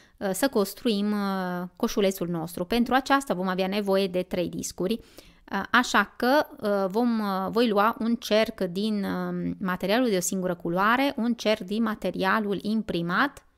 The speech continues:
și un cerc din pâslă pentru a obține un disc. Avem nevoie de trei cercuri, uh, ca acestea care le vedeți, uh, în imagine.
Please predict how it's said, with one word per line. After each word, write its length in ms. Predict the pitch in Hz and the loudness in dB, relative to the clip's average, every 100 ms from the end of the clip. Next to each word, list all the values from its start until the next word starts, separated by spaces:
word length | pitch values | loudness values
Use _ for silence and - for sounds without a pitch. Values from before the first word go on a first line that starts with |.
| _ _ _ _ _ _ _ _ _ _ _ _ | _ _ _ _ _ _ _ _ _ _ _ _
și 320 | - - 247 | -6 -2 0
un 200 | 269 285 | 4 4
cerc 500 | 269 220 208 226 - | 4 4 4 2 -2
din 300 | 202 214 208 | -4 -2 -2
pâslă 680 | 180 208 190 175 190 190 190 | -2 0 0 0 0 0 -2
pentru 260 | - 254 226 | 0 2 4
a 80 | 185 | 2
obține 400 | 185 - 220 202 | 0 -2 0 2
un 180 | 277 240 | 4 4
disc. 300 | 202 202 202 | 2 0 0
Avem 200 | 185 190 | 0 0
nevoie 380 | 208 185 185 | -2 0 0
de 160 | 185 190 | 0 -2
trei 420 | 190 - 190 196 | -2 0 0 0
cercuri, 640 | - 196 185 185 196 190 | -2 0 0 -2 0 0
uh, 880 | 196 - - - - 202 190 180 180 - _ _ - | 0 -6 -20 -16 -4 -2 0 0 -4 -8 _ _ 2
ca 220 | 220 214 | 4 6
acestea 420 | - 170 190 - | 4 2 -2 0
care 180 | 190 190 | 0 0
le 100 | 185 | 0
vedeți, 460 | 185 180 185 - - | 0 0 -2 -2 -2
uh, 460 | 180 175 175 170 175 - - | 0 0 -2 -4 -4 -8 -2
în 120 | 202 | 0
imagine. 600 | 185 160 160 175 170 175 | 0 -4 -6 -6 -4 -6